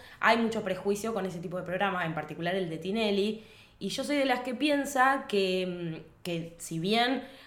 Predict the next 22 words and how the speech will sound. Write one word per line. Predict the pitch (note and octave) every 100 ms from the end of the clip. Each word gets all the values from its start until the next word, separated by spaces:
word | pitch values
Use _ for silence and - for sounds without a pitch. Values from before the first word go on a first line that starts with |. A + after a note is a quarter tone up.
| -
hay | F#3 G3 F#3 F3+
determinados | F3 E3+ F3 G3 A3+
sistemas | A3 G3 G#3 F#3
que | -
reproducen | D#3+ D#3+ D#3+ E3+ F#3+ G3+ G3+
estereotipos | E3+ E3 D#3+ F3 G3 E3 D3+
que | D#3
no | E3
están | F3 G3 G3+
buenos | G#3 G#3+ G3+
y |
que | D#3+
son | D3+ F#3+
muy | F#3+ G3
dañinos, | G3+ B3 C4 D4
como | - E3 E3
por | E3
ejemplo | E3 F3+ F3+ G#3 G#3
ese | F3+ E3 E3
tipo | E3+ F#3
de | G3+
programa, | A3+ C#4 D4+ A3+ A3 B3